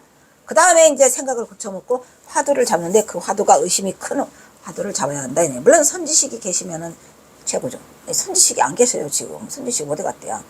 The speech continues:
안 계셔. 그러니까 딸로 뭐 기대할 것도 없어요. 뭐 선지식이 하는 사람들,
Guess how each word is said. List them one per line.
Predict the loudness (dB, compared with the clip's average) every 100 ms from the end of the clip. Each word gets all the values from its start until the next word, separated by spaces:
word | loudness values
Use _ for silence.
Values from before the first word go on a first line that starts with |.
| -20 -14
안 | -8 2
계셔. | 4 8 10 10 8 2
그러니까 | -12 -10 -8 -8 -14 -20 _
딸로 | -4 0 0 0
뭐 | -4 -4
기대할 | 2 4 2
것도 | -4 -12
없어요. | -10 -8
뭐 | -6
선지식이 | -4 -2 2 4 6
하는 | 6 4
사람들, | -2 -4 0 6 6